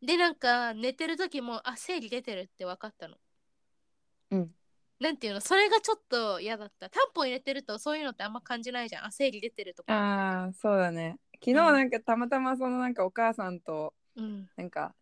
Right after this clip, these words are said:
Speaker 2: 生理の話かなんかしてて。
Speaker 1: うん。
Speaker 2: あ、生理じゃないか。なんだっけな。なんだっけな。おしっこ。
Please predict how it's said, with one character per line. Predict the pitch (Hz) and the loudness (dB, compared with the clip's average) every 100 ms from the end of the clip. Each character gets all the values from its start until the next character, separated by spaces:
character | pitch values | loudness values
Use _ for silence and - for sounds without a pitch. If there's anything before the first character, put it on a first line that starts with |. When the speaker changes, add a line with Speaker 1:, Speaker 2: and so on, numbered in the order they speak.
| - | -4
Speaker 2:
生 | 220 196 | -2 -2
理 | |
の | 170 | -4
話 | 165 160 165 | -4 -4 -6
か | - | -6
な | 160 | -6
ん | 160 | -6
か | 165 | -12
し | - | -6
て | 175 | -4
て。 | 160 156 190 - _ _ _ _ _ | -2 -4 -4 -8 _ _ _ _ _
Speaker 1:
う | 240 | -4
ん。 | 220 196 - _ _ _ | -2 -4 -12 _ _ _
Speaker 2:
あ、 | 196 180 | 0 0
生 | - 294 330 | 0 0 2
理 | 240 | 0
じ | 196 | -2
ゃ | |
な | 190 185 | -4 -4
い | 175 | -6
か。 | - - _ _ _ _ _ _ _ _ _ _ _ _ _ _ _ _ | -8 -10 _ _ _ _ _ _ _ _ _ _ _ _ _ _ _ _
な | 240 | 0
ん | 392 | 4
だ | 214 | 2
っ | - | 2
け | - 175 | -6 -6
な。 | 175 170 170 - _ _ _ _ _ - _ _ _ _ _ _ _ _ _ _ _ _ _ _ _ _ _ _ - | -6 -10 -16 -20 _ _ _ _ _ -20 _ _ _ _ _ _ _ _ _ _ _ _ _ _ _ _ _ _ -8
な | 262 | 0
ん | 285 | 2
だ | 254 | 2
っ | - _ | -2 _
け | 190 | -2
な。 | 180 180 180 - | -2 -4 -10 2
お | 214 | 2
し | 214 427 427 | 6 6 6
っ | - _ _ | -2 _ _
こ。 | - 208 185 170 | 8 10 10 8